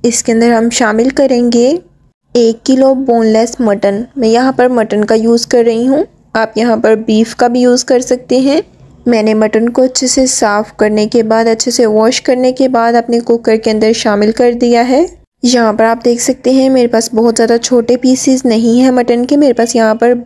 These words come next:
बड़े-बड़े बोनलेस पीसेस हैं। अब यहाँ पर मैं इसके अंदर ऐड करूँगी दाल। मेरे पास यहाँ पर आधा किलो चने की दाल है।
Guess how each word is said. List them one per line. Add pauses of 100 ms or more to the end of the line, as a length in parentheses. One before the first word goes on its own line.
(160)
बड़े-बड़े
बोनलेस (100)
पीसेस
हैं। (680)
अब
यहाँ
पर
मैं
इसके
अंदर
ऐड
करूँगी
दाल। (140)
मेरे
पास
यहाँ
पर (120)
आधा
किलो
चने
की
दाल
है।